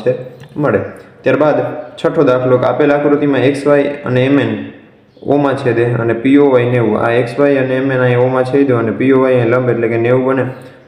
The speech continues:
તો એ જેમ બી બરાબર બે જેમ ત્રણ હોય તમારે સી શોધવાનું છે. તો અહીં પી ઓ એક્સ અને પી ઓ વાય, બરાબર, ધ્યાનથી જોતા રહેજો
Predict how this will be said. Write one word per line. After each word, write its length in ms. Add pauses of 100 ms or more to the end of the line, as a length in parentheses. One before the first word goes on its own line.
તો 60 (140)
એ 100
જેમ 200
બી 160
બરાબર 320
બે 160
જેમ 160
ત્રણ 200
હોય 200
તમારે 240
સી 220
શોધવાનું 480
છે. 80
તો 100
અહીં 240
પી 160
ઓ 80 (100)
એક્સ 200
અને 200
પી 220
ઓ 80
વાય, 180 (580)
બરાબર, 280
ધ્યાનથી 340
જોતા 240
રહેજો 160